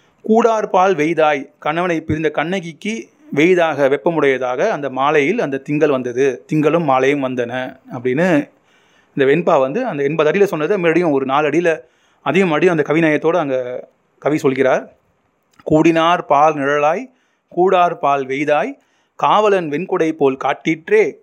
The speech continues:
கூடிய மாதவிக்கும் கண்ணகிக்கும் வானூர் மதி விரிந்து போதவிழுக்கும் கங்குல் பொழுது." இதோட அந்திமாலை சிறப்பு செய் காதை முடிந்தது. அடுத்ததாக நம்ம வந்து இந்திர வேள்வு ஊர் எடுத்த காதை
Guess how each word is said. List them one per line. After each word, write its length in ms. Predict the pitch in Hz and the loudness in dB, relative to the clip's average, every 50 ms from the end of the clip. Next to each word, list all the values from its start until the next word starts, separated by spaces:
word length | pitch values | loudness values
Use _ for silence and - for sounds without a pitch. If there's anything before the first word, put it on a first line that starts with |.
| _ _ _ | _ _ _
கூடிய 540 | - - 185 208 202 202 185 170 160 151 147 | -2 0 0 0 0 2 2 2 2 2 0
மாதவிக்கும் 680 | 135 135 143 180 196 190 185 180 - - - 226 262 240 | 0 -2 0 0 0 0 -2 -4 -6 -4 -4 -4 -2 -2
கண்ணகிக்கும் 720 | 190 156 165 180 180 160 165 165 156 - - 254 160 160 | -4 -2 -2 -2 -2 -2 -4 -6 -4 -2 -2 0 0 2
வானூர் 460 | 147 147 160 180 185 185 185 185 175 | 2 2 2 2 2 4 4 4 4
மதி 260 | 147 143 135 139 170 165 | 4 2 -2 -2 -2 -4
விரிந்து 540 | 156 160 165 170 170 175 185 254 320 320 _ _ _ _ _ _ _ _ - | -4 -2 -2 -4 -4 -4 -4 -4 -4 -6 _ _ _ _ _ _ _ _ 0
போதவிழுக்கும் 760 | - 202 220 226 220 214 196 190 185 185 185 - 190 202 226 - 170 | 2 4 4 4 4 2 0 0 0 0 -2 -2 -2 -2 -2 0 -2
கங்குல் 340 | 151 151 156 143 143 175 | -2 -2 -2 -2 -4 -4
பொழுது." 680 | 208 - 143 135 131 127 120 127 151 147 131 120 - - _ _ _ _ _ _ _ _ _ - | -2 -2 -2 -2 -2 -2 -2 -2 0 0 -2 -2 -6 -12 _ _ _ _ _ _ _ _ _ -6
இதோட 580 | 143 127 143 135 147 170 151 131 123 117 - - - - - - - | -2 0 2 4 4 4 4 2 0 -2 -6 -10 -12 -16 -16 -10 -6
அந்திமாலை 480 | - 139 147 160 165 151 139 139 143 | -4 0 2 2 2 2 2 2 0
சிறப்பு 340 | - - - 135 143 - 139 | 0 -2 -2 -4 -4 -4 -4
செய் 140 | - 139 131 | -2 -2 0
காதை 300 | 123 - 123 120 123 123 | 0 0 0 0 0 -2
முடிந்தது. 560 | 120 123 127 135 131 127 117 127 190 269 - - _ _ _ _ _ - - - | -2 -2 0 0 2 2 2 2 0 -2 -4 -8 _ _ _ _ _ -20 -14 -10
அடுத்ததாக 460 | - 143 - 170 151 139 135 135 160 | -8 -4 0 0 2 2 2 0 0
நம்ம 180 | 180 160 139 131 | 0 0 0 0
வந்து 360 | 127 127 131 147 139 127 127 | -2 -2 0 0 0 0 0
இந்திர 320 | 123 139 160 185 185 175 | -2 -2 0 0 2 2
வேள்வு 460 | 165 143 139 143 143 143 139 160 190 - | 2 2 0 0 0 0 -2 -2 -2 -2
ஊர் 200 | - 143 156 170 | -2 -2 0 0
எடுத்த 220 | 151 135 - 147 | 0 0 -2 -4
காதை 440 | 135 - 131 117 117 123 123 120 - | -4 -2 -4 -4 -2 -4 -6 -6 -8